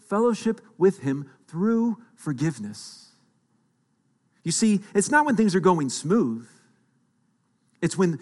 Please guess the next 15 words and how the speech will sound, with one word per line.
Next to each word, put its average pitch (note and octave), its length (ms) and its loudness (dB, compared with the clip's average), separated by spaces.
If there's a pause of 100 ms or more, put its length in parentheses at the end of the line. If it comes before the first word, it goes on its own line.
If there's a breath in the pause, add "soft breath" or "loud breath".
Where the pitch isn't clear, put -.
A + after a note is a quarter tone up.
(220 loud breath)
things F#3+ 180 2
are D3+ 80 2
painful, E3+ 540 -6 (540 soft breath)
when D3 120 0
relationship G3+ 680 0 (160 loud breath)
feels F#3 240 2
broken, B2+ 520 0 (200 loud breath)
that B2+ 160 0
the C#3 60 0
great G3 340 4
grace G3+ 300 2
of F3 120 -4
God D3+ 280 -2
can C#3+ 120 -6
become C3 380 -2